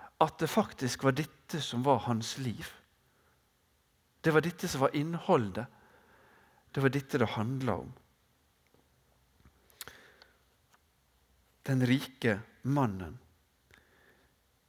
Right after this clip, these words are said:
Ehm. Jeg tror ikke han hadde sett på alt som han var gitt.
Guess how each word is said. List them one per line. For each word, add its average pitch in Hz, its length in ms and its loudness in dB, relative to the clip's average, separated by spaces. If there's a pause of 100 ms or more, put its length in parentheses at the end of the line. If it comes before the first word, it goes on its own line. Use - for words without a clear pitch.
(2000)
Ehm. 113 600 -2 (4000)
Jeg 131 160 -2
tror 190 240 8
ikke 131 220 0
han 131 100 2
hadde 127 200 6 (240)
sett - 480 -2 (380)
på - 220 -2
alt 175 300 8
som 139 220 0
han 139 140 4
var 135 140 4
gitt. - 460 -2